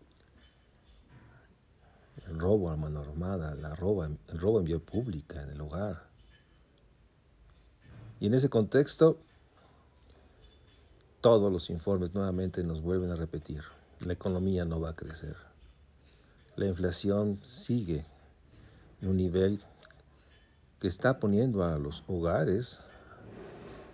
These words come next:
a las familias, situaciones muy críticas. No alcanzan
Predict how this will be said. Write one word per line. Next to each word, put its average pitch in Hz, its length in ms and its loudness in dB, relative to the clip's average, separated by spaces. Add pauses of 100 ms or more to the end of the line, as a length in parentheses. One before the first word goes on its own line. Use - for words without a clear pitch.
a 87 60 -6
las 80 120 -2
familias, 95 420 0
situaciones 98 460 0
muy 110 160 2
críticas. - 680 -4 (1200)
No 110 200 6
alcanzan 135 640 4